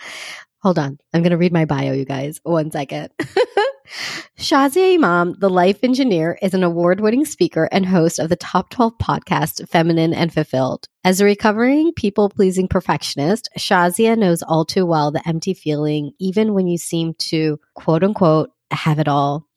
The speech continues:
After experiencing her own life fall apart after losing her son and then husband,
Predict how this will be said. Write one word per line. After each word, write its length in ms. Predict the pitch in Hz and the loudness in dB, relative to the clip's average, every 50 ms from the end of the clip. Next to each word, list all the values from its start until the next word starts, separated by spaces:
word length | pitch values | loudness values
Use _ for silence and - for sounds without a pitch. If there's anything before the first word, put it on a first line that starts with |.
| _ - | _ -2
After 240 | 208 208 - - 320 | -2 0 2 0 0
experiencing 920 | 302 - - - 233 214 208 202 202 190 196 - - - 180 190 190 185 185 | 0 0 -2 0 2 4 4 4 4 2 0 -2 -4 -2 0 0 2 2 2
her 260 | 175 185 160 - - | 2 2 2 2 2
own 220 | 170 170 185 202 | 2 2 2 2
life 240 | 196 175 165 160 - | 2 2 2 0 0
fall 240 | - - 151 151 160 | 0 2 2 2 2
apart 380 | 180 - - 170 147 147 135 - | 0 0 0 0 2 2 0 0
after 300 | - 156 - - 180 165 | -4 -4 -2 -2 -2 0
losing 320 | 160 160 156 - - 196 | 2 0 0 0 0 0
her 120 | 190 208 185 | 0 0 0
son 420 | - - 151 143 139 143 147 - - | 0 0 0 0 0 0 -2 -4 -4
and 160 | - 160 156 | -4 -2 0
then 160 | 151 165 170 | 0 0 0
husband, 600 | 175 160 151 139 135 - - 143 135 135 139 143 | 2 2 0 0 0 -2 -4 -4 -2 -2 -4 -6